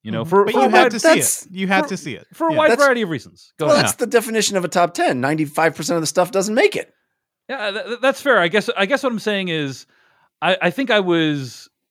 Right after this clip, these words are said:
Speaker 1: less discriminating last year
Speaker 3: Mm.
Speaker 1: for, for me. I'm just talking about my own experience,
Speaker 2: Mm-hmm,
Speaker 1: which is
Speaker 3: Yeah.
Speaker 2: mm-hmm.
Speaker 1: that
Speaker 3: That's fair.
Speaker 1: I, I was like, I saw all these people's movies on their top ten list. And I was
Speaker 2: Yes,
Speaker 1: like, "I gotta
Speaker 2: yes.
Speaker 1: watch them all," right?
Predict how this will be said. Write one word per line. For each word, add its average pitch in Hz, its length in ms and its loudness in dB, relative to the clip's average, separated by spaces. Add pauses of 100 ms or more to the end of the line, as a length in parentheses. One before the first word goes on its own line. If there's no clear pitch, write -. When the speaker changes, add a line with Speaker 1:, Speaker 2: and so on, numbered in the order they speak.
Speaker 1:
less 170 320 -2
discriminating 131 920 -4
last 107 400 -8
year 165 140 -6
Speaker 3:
Mm. 151 140 -4
Speaker 1:
for, 160 220 0
for 269 220 0
me. 214 100 -4
I'm 226 80 -2
just 269 140 -6
talking 277 100 -2
about 233 80 -6
my 190 120 0
own 220 100 -6
experience, 120 340 -12
Speaker 2:
Mm-hmm, 147 240 0
Speaker 1:
which 147 80 -4
is 117 100 -8
Speaker 3:
Yeah. 147 120 0
Speaker 2:
mm-hmm. 151 100 0 (280)
Speaker 1:
that 147 160 -2
Speaker 3:
That's 143 40 0
fair. 98 300 -2
Speaker 1:
I, 165 160 -6
I 185 180 0
was 185 160 -2
like, 156 340 -4
I 165 100 -2
saw 202 260 2
all 180 240 0
these 180 120 -6
people's 151 480 -6
movies 139 300 -8
on 123 60 -8
their 120 100 -8
top 120 220 -10
ten 147 180 -6
list. 107 180 -10
And 143 100 2
I 120 80 2
was 110 80 -8
Speaker 2:
Yes, 117 200 -10
Speaker 1:
like, - 80 -20
"I 190 80 0
gotta 226 160 2
Speaker 2:
yes. 190 80 0
Speaker 1:
watch 208 220 -2
them 120 160 -8
all," 82 160 -18
right? 123 220 -8